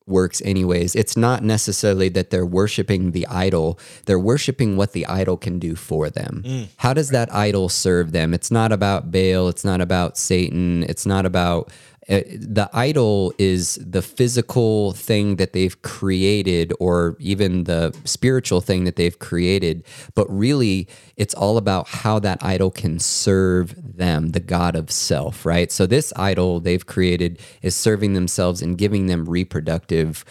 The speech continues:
Speaker 1: rights, as they call it, the right to murder a child. And I wanna just point out, I'm calling them idiots because anybody who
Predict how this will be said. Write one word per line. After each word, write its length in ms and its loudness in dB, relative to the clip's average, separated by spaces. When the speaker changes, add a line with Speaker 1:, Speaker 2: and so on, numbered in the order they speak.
Speaker 1:
rights, 640 0
as 220 -6
they 120 0
call 320 -2
it, 140 -6
the 80 2
right 340 0
to 120 -2
murder 540 0
a 80 -6
child. 540 0
And 100 2
I 60 4
wanna 160 0
just 220 -2
point 180 2
out, 180 0
I'm 160 2
calling 380 0
them 200 2
idiots 380 0
because 360 0
anybody 880 0
who 680 0